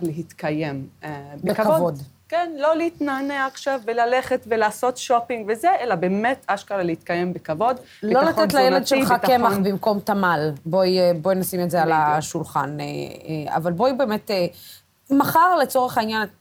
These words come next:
Speaker 2: אתם בעצם דורשים להעלות את, את שכר המינימום לארבעים שקלים, אה, לשעה, נכון?
Speaker 1: נכון.
Speaker 2: אם, אה, שאני, שאני, אה, זה מעשרים ותשע שקלים וחצי, אמרנו?
Speaker 1: שלוש עשרה.
Speaker 2: משהו, שלוש עשרה, ל-, ל-, אה, ארבעים שקלים. זה העלאה משמעותית, אה, לשעה,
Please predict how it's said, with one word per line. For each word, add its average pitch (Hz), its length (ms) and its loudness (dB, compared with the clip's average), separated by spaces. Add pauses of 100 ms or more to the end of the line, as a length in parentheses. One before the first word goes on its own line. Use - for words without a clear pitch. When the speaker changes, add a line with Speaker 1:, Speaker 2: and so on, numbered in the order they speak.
(140)
Speaker 2:
אתם 202 260 -2
בעצם 190 280 -2
דורשים 175 360 -4
להעלות 175 280 0
את, - 160 -10 (140)
את 175 120 -8
שכר - 300 -2
המינימום 175 280 -2
לארבעים 170 460 -2
שקלים, 156 460 -8
אה, - 80 -14
לשעה, 139 440 -12
נכון? 233 300 -2
Speaker 1:
נכון. 277 140 -4
Speaker 2:
אם, 254 180 -10
אה, 247 40 -8 (560)
שאני, 165 300 -10 (100)
שאני, 165 460 -8 (100)
אה, 147 120 -10
זה 240 120 -2
מעשרים 247 460 -4
ותשע 185 320 -6
שקלים 170 380 -8
וחצי, 320 640 -10
אמרנו? 294 300 -8 (220)
Speaker 1:
שלוש - 320 -10
עשרה. 196 180 -6
Speaker 2:
משהו, 202 140 -2 (120)
שלוש 220 280 -4
עשרה, 294 240 -4 (340)
ל-, 240 140 0 (240)
ל-, 214 100 2
אה, 190 520 2
ארבעים 160 320 -2
שקלים. 160 260 -4 (440)
זה 185 220 -2
העלאה 202 220 2
משמעותית, 190 880 -6
אה, 139 220 -6
לשעה, 143 460 -2